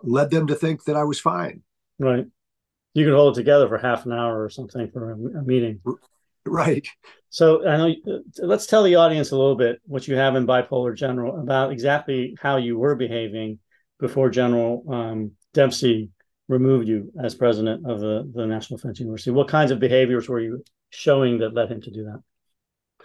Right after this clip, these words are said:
Speaker 1: So, uh, incredible levels of energy, um, where I was just on the go constantly, went a few months without any sleep. Um,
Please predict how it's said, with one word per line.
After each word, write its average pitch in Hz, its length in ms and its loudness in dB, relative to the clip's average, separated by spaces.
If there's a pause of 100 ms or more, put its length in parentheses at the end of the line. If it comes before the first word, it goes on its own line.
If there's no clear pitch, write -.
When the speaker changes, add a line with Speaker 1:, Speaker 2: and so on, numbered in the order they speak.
(180)
Speaker 1:
So, 139 500 0
uh, 123 280 -4 (840)
incredible 170 760 0
levels 143 420 -4
of 120 120 -6
energy, 98 500 -8 (260)
um, 107 420 0 (120)
where 123 340 4
I 143 100 4
was 143 240 -4
just 123 360 -6
on 143 240 2
the 127 80 0
go 120 500 0
constantly, 117 840 -4 (340)
went 147 240 2
a - 60 -6
few 170 260 0
months 147 360 0
without 131 320 0
any 135 200 0
sleep. 120 480 -2 (480)
Um, 113 420 -4